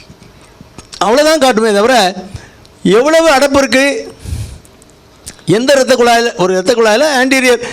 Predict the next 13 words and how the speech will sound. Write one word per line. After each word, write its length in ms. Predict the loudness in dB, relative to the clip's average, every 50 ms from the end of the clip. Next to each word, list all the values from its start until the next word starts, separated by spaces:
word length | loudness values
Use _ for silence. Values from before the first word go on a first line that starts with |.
| -14 -14 -14 -8 -4
உங்களுக்கு, 360 | -2 0 0 2 2 2 2 2 2 0 0 -2 -4 -8 -12 -16 -18 -20 -20 -20 -20 -14 -6
ஆ, 40 | -4 -2 0
லெஃப்ட் 480 | 0 0 0 0 -2 -2 -2 -2 -2 -2 0
கொரோனரி, 520 | 0 0 2 2 0 2 0 0 0 -2
இடது 320 | -2 -2 0 0 0 0
பக்கத்து 300 | 0 -2 0 0 0 0
கொரோனரி 360 | 0 0 0 0 0 0 0 0
அந்த 460 | 0 0 0 -2 -2 -2 -4 -8 -14 -20 -20 -12 -4
இதய 300 | -2 0 2 2 2 2 2
தமனியில 460 | 0 0 0 -2 -2 -2 0 0 0
அடைப்பு 320 | 0 0 0 0 0 0 -2
இருக்குன்னு 260 | 0 -2 -2 0 -2
கண்டுபிடிக்கலாம், 480 | -2 -2 -2 -4 -4 -4 -4 -6 -8